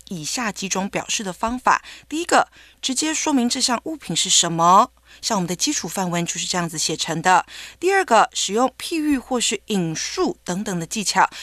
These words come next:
点出物品的性质，那就像是我们的进阶范文所呈现的。那再来呢，我们要简单说明或比较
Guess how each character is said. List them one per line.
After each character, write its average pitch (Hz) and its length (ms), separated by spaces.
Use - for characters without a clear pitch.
点 214 160
出 262 260
物 285 80
品 175 200
的 156 100
性 247 300
质， 165 420
那 175 60
就 165 120
像 175 180
是 - 80
我 170 40
们 156 80
的 170 100
进 254 280
阶 196 280
范 202 160
文 156 220
所 - 180
呈 - 320
现 226 260
的。 170 220
那 269 80
再 311 160
来 269 160
呢， 254 120
我 226 40
们 202 100
要 202 120
简 175 200
单 185 160
说 202 200
明 180 200
或 190 140
比 160 160
较 196 240